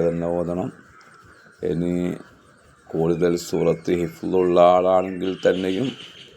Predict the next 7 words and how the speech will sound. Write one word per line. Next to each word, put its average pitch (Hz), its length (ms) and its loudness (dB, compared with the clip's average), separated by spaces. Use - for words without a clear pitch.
ഒരേ 92 260 8
സൂറത്ത് 95 580 0
ഒന്നും 87 340 -2
രണ്ടും 85 400 -2
റക്അത്തിൽ 85 680 -2
ഓതിയാൽ 85 580 2
പോലും 90 340 4